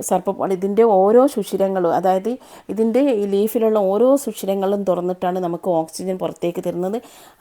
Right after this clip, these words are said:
അതേ സമയത്ത് തന്നെ ഇതിന് നല്ല ടോക്സിക് ആയിട്ടുള്ള പ്ലാന്റും കൂടിയാണ്. അപ്പോൾ ടോക്സിക് ആണെന്ന് പറയാൻ കാരണം തന്നെ ഇതിൻ്റെ, ഇതിൽ ധാരാളം വിഷാംശം അടങ്ങിയിട്ടുണ്ട്. അതുകൊണ്ട് നമ്മൾ ഇത് വളർത്തുമ്പോൾ നമ്മൾ, ഞാൻ നേരത്തെ പറ-,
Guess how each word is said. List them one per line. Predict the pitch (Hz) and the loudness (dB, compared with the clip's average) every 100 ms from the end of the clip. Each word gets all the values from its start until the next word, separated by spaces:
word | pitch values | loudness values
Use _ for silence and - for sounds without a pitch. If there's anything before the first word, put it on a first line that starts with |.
| - | -2
അതേ | 170 180 240 | 2 2 2
സമയത്ത് | 247 214 214 220 214 | 2 0 -2 -4 -2
തന്നെ | 190 196 139 | -2 -2 -4
ഇതിന് | 165 180 208 165 | -4 -4 -4 -4
നല്ല | 165 185 196 208 - | -4 -2 -4 -6 -6
ടോക്സിക് | 175 170 - 285 262 | -8 -8 -6 -6 -4
ആയിട്ടുള്ള | 214 190 185 185 | -8 -6 -8 -6
പ്ലാന്റും | 170 160 165 175 | -4 -4 -6 -8
കൂടിയാണ്. | 185 175 196 - - - | -8 -8 -8 -12 -20 -20
അപ്പോൾ | - 190 | -14 -2
ടോക്സിക് | 165 170 - - 214 - 202 | 0 0 -6 -12 -10 -2 0
ആണെന്ന് | 190 214 262 247 | 0 0 -2 -2
പറയാൻ | 208 202 196 | -2 -4 -4
കാരണം | 185 180 196 202 | -4 -2 -4 -2
തന്നെ | 175 185 175 | -2 -2 -2
ഇതിൻ്റെ, | 175 175 220 - - - - 175 | -2 -2 -4 -6 -20 -20 -10 -2
ഇതിൽ | 185 214 185 | 2 2 2
ധാരാളം | 165 170 190 226 277 233 | 0 0 2 2 2 0
വിഷാംശം | 226 208 202 - 226 - | -2 -2 -4 -6 -8 -6
അടങ്ങിയിട്ടുണ്ട്. | 175 170 175 175 175 190 | -4 -2 -2 -4 -4 -4
അതുകൊണ്ട് | 160 170 170 190 165 | -4 -6 -6 -6 -6
നമ്മൾ | 170 190 - - - - | -6 -6 -10 -18 -12 -6
ഇത് | 170 175 | -2 0
വളർത്തുമ്പോൾ | 160 156 - 180 175 208 185 | 2 0 -2 -4 -2 -2 -2
നമ്മൾ, | 160 185 185 | -6 -6 -6
ഞാൻ | 165 175 | -6 -6
നേരത്തെ | 165 - 185 _ | -6 -6 -8 _
പറ-, | 180 175 | -6 -4